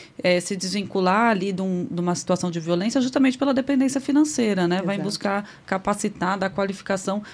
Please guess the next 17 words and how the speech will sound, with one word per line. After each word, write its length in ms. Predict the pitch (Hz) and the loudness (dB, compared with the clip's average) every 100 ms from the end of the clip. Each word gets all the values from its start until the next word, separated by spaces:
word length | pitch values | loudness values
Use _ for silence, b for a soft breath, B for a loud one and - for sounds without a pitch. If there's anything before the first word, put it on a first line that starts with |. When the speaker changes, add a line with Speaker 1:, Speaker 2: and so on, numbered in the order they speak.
| B - | B -8
Speaker 1:
A 40 | |
gente 80 | 185 | 0
sabe 200 | 190 190 | 0 0
que 80 | 196 | 0
a 80 | 196 | 0
independência 480 | 190 190 185 185 | -2 -4 -4 -6
financeira 520 | 180 190 190 190 196 - | -6 -6 -4 -2 -2 2
é 300 | 190 208 247 | 4 6 6
essencial 600 | 254 240 226 - 185 180 | 4 0 -2 -2 -2 -2
pra 240 | 185 190 196 | -2 -6 -6
sair 400 | - 202 175 175 | -6 -4 -2 0
aí 220 | 160 180 B B | -2 -4 B B
de 100 | 175 | -6
um 60 | 196 | -4
ciclo 360 | - 170 180 | -2 -2 0
de 140 | 175 180 | 0 0
violência. 720 | 175 185 208 165 160 - | 0 0 2 2 2 0